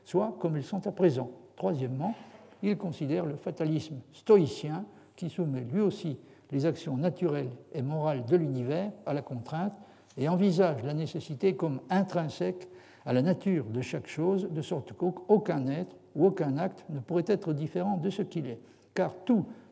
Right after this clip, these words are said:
dans cette conception dépend d'une chaîne de causes, chacune nécessaire en elle-même, depuis le principe premier de l'être,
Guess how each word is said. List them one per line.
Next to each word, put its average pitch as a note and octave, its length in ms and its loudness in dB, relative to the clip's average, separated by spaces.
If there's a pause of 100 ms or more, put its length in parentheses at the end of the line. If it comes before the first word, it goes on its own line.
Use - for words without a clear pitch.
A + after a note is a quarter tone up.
dans E3 120 -2
cette - 220 -4
conception C#3+ 460 -6
dépend D#3 340 -2
d'une B2+ 220 -4
chaîne D#3+ 360 0
de B2 100 0
causes, G3 480 2 (320)
chacune F#3+ 500 4
nécessaire D#3+ 460 -2
en C3+ 100 -2
elle-même, B2+ 380 -2
depuis F#3+ 320 0
le D#3+ 100 2
principe D3 460 -8
premier D3 300 -2
de A#2+ 160 -2
l'être, G3 340 -2